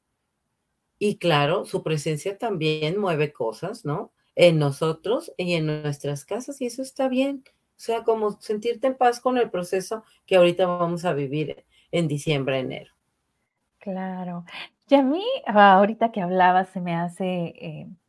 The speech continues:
Speaker 2: cuando Jesús, ¿no? fue a visitar a Ana y Marta, ¿no? Creo que eran, y cómo, eh, una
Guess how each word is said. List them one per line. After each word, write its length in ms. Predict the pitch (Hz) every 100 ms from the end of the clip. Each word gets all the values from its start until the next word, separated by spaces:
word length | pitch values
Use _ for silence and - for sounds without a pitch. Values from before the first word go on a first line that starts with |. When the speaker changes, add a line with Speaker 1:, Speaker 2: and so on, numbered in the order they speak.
| _ _ _ _ _ _ _ _
Speaker 2:
cuando 960 | 180 180 175 170 170 165 160 - - _ _ _
Jesús, 760 | - 196 - 240 233 233 196
¿no? 400 | 190 185 190 233
fue 220 | 233 208 202
a 40 |
visitar 640 | 208 214 202 - 196 190 190
a 300 | 185 180 175 -
Ana 420 | 185 196 202 175
y 40 |
Marta, 540 | 170 170 185 - - 156
¿no? 220 | 165 220
Creo 180 | 175 170
que 260 | 196 190
eran, 300 | 180 180 202 214 - - -
y 160 | 214 202
cómo, 800 | - 240 226 240 247 247 247 233 _ - -
eh, 480 | 190 190 180 - _ _ _
una 760 | 240 247 233 208 196 226 233